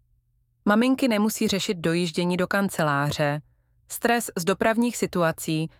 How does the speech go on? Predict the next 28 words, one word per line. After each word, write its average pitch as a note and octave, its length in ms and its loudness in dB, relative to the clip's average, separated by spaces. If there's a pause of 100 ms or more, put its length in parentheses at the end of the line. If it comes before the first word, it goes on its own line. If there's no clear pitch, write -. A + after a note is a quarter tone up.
(200)
ani A3+ 280 2
časovou G3+ 480 -2
tíseň E3+ 680 -2 (240)
spojenou A3+ 520 0
s - 100 -4
pevně G3 440 0
danou E3 280 0
pracovní D#3 500 -2
dobou. C#3+ 460 0 (840)
Všechny A#3+ 320 0
tyto A3 240 0
faktory E3+ 480 -2
přispívají G3+ 600 -2
k - 80 -14
tomu, D3+ 400 0 (380)
že G#3+ 80 2
maminky A3 440 2
mohou G#3 340 2
lépe G3 360 0
skloubit D#3 460 -2
své D3 180 -2
pracovní F3 600 -2
a F3+ 100 -2
rodinné D#3 340 0
povinnosti. D3+ 680 -2 (1500)
Nízké A#3+ 300 2
počáteční F3+ 640 0
náklady. D3 600 0